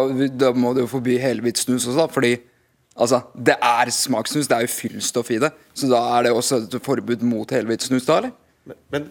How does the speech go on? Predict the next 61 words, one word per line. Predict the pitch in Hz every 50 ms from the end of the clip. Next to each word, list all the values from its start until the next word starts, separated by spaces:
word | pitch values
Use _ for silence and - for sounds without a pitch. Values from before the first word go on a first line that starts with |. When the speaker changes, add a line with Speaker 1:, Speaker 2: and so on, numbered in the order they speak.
| -
Speaker 2:
men | 143 151 160
det | 185
verste | 220 208 - 226 226 -
med | 147 180
dette | 196 165 -
her | 202 196 185
er | 180
jo | 185 180
at | 156 170
de | 160
som | - 214
står | - - 196 180 175
der | 175 180 202
nå, | 202 185
de | 202
er | 202 185 175 180
bare | 180 175 175
sørger | - 180 151 127 127
for | - 165
at | 151 -
det | 175 170
er | 170
bare | 165 160
spretter | - - 151 - - 151 -
champagnen | 170 165 160 - - 135 127 127 139 151 165 180 185 156
og, | - 156 165 165 165 165 160 165 170 160 - - - - _ _
og, | - 160 - -
og | 170 175
tjener | - 151 143 165 180
masse | 208 190 - - -
penger | - 185 156 135 135 156
i | 160 151
Sverige | 151 143 135 139 160 185
og, | 185 180 180
og, | 165 165 160 165 165 180
og | 156 156
heiser | 160 131 - 175
Speaker 1:
Men | 196
Speaker 2:
flagget. | 170 156 147 151 240 247
Men | 233 214 - - - - - -
jeg | 170 196
vil | 233 240
ha | 220
lyst | 196 -
til | 240 214
å | -
spørre, | 202 185
for | 185 185
du | 190 185
sa | 190 180
at | 175 170
dere, | 175 185 175
dere | 196 185 170
er | - -
ikke | 196 -
synsere. | 190 147 120 - - 180 196 190 - - _ -
Er | 151 156
det | 202 196 156 139
bedre | 156 147 131 131 135 131 151 175
med | 180 -
snus | - - 147 151 175 175